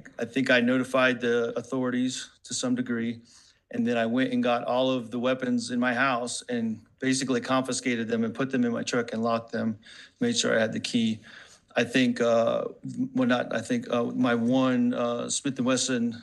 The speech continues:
um, nine millimeter compact, I handed to Landon's brother, um,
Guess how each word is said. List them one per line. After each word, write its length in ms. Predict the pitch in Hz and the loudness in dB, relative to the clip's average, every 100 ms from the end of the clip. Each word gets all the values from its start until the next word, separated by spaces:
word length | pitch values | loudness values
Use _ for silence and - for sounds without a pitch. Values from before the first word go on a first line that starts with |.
| - _ - | -18 _ -12
um, 340 | 120 117 117 117 | -6 -4 -2 0
nine 260 | 123 123 | 2 2
millimeter 360 | 123 120 123 117 | 2 2 0 -2
compact, 800 | - 131 127 131 120 117 - - - - _ | 0 2 2 2 4 2 -2 -14 -18 -20 _
I 100 | - | -6
handed 420 | 123 127 127 120 113 | 0 2 2 -2 -4
to 400 | 131 120 120 120 | 0 0 0 -2
Landon's 500 | 120 127 131 123 107 | 0 2 4 2 -2
brother, 540 | 104 120 123 151 156 - _ - _ | -4 -2 0 -2 -4 -12 _ -20 _
um, 540 | 117 117 110 107 107 | -4 -2 0 -2 -6